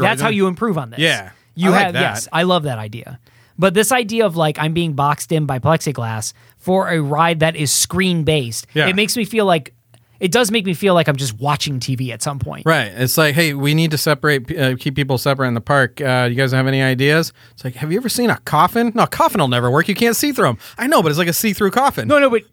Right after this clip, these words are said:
Speaker 1: you know, I mean, you know what I'm talking about, right? You just put it, like, what if the coffin had a sunroof on it?
Speaker 2: <laughs> That's what I want, man. Upgrade my coffin with a sunroof.
Speaker 1: You know, I mean, we c-, it would make it fun.
Speaker 2: Yeah,
Speaker 1: It's,
Speaker 2: it's totally fun.
Speaker 1: it's cough fun.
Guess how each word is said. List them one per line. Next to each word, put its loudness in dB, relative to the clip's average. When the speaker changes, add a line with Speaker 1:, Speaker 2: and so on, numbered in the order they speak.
Speaker 1:
you 2
know, 4
I 0
mean, -2
you 2
know 2
what 4
I'm 0
talking 2
about, -2
right? -2
You -2
just -2
put 4
it, -6
like, 2
what 4
if -4
the -4
coffin -2
had -2
a -2
sunroof -4
on -14
it? 0
Speaker 2:
<laughs> -6
That's -14
what -6
I 2
want, -2
man. -2
Upgrade -2
my -2
coffin -2
with -4
a 0
sunroof. -4
Speaker 1:
You 4
know, -2
I 2
mean, 2
we 4
c-, -10
it -12
would 2
make 2
it -4
fun. -4
Speaker 2:
Yeah, 2
Speaker 1:
It's, -4
Speaker 2:
it's -8
totally 0
fun. -2
Speaker 1:
it's -4
cough 2
fun. 0